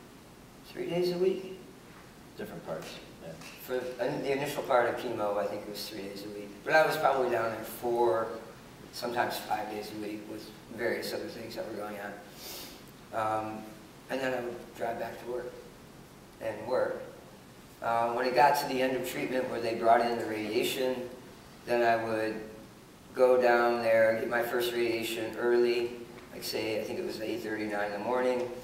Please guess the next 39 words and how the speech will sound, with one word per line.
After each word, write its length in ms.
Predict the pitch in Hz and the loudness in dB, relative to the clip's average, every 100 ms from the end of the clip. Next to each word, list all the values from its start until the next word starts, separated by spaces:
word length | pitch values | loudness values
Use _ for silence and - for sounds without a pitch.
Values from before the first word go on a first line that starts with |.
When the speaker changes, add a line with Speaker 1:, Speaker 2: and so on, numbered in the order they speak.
| - - - - - | -12 -14 -16 -18 -12
Speaker 1:
come 160 | - 120 | -6 6
back 240 | 127 127 | 6 6
to 60 | 123 | 4
Alinea, 800 | 120 120 120 117 113 110 110 - - - - - - - - - | 4 4 4 4 4 4 0 -6 -12 -18 -20 -20 -20 -20 -18 -2
get 160 | 139 | 0
there 140 | 127 120 | 2 2
by 240 | 113 110 | 4 4
ten 220 | - 127 117 | 2 0 0
thirty, 220 | 120 110 | 0 0
eleven, 720 | 110 127 127 127 123 120 123 - - - - - - - - - - - - | 4 6 6 6 2 -2 -6 -10 -16 -18 -18 -20 -20 -20 -20 -20 -20 -20 -12
work 320 | 113 127 127 | 2 4 6
until 440 | 123 - 113 113 110 | 4 2 6 6 6
three 240 | - 120 | -2 0
or 80 | 117 | 0
four 540 | - 131 123 120 117 | 0 2 6 6 6
because 240 | 110 117 110 | 2 -2 -2
there 100 | 110 | 0
has 220 | 107 107 | 0 -2
to 40 | |
be 120 | 107 107 | -2 -2
like 160 | 101 | -2
a 400 | - 101 95 104 101 - - - - - - | -2 -4 -6 -6 -8 -12 -14 -14 -16 -16 -10
six 380 | - 120 120 | -6 -2 -2
or 100 | 110 | 0
eight 140 | 107 107 | 0 2
hour 160 | 104 | 2
span 340 | 98 - 110 107 | 0 -2 -4 -4
between 380 | 104 104 107 - - - - - | -8 -8 -8 -10 -12 -14 -16 -12
the, 500 | 113 107 - - 110 | -10 -10 -10 -12 -10
the 140 | 107 | -8
radiation 420 | 107 113 107 - | -4 -2 -2 -4
treatments 360 | - - - - | -4 -6 -6 -6
that 80 | - | -6
you 60 | |
can 100 | - | -6
have 260 | - 98 113 | -2 -2 -2
in 80 | 104 | -2
one 180 | 110 104 | -4 -2
day. 320 | 101 - | -2 -2